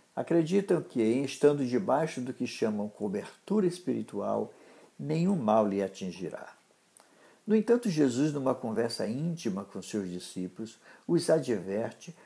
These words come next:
quanto não se sentirem especiais a ponto de crerem que tudo na vida conspiraria a seu favor e os advertiu assim:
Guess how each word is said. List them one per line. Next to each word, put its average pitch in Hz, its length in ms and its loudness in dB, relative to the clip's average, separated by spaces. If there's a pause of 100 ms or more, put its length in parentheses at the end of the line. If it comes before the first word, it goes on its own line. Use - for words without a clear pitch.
(140)
quanto 160 380 2
não 165 160 -2
se 185 180 -4
sentirem 180 680 -2
especiais 127 880 -2 (180)
a 156 80 -4
ponto 190 320 0
de 151 140 -2
crerem 170 340 6
que 170 160 4
tudo 175 320 -4
na 139 160 0
vida 147 480 0 (160)
conspiraria 165 760 4
a 175 40 6
seu 156 220 4
favor 113 540 2 (240)
e 156 100 0
os 139 140 0
advertiu 127 680 -2
assim: 87 340 -12